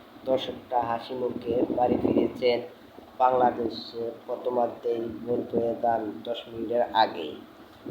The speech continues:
জামাল ভুঁইয়ার অসাধারণ ফ্রি কিকে গোল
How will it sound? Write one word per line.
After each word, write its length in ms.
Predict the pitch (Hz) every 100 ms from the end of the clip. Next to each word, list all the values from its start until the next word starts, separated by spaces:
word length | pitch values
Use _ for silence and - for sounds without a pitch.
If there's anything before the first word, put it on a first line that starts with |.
| -
জামাল 360 | 131 127 127 123
ভুঁইয়ার 480 | - 120 120 117 117 -
অসাধারণ 800 | 127 123 - 120 120 120 117 117
ফ্রি 240 | - 120 117 107
কিকে 320 | 117 110 117 110 110 - - - - -
গোল 180 | 127 127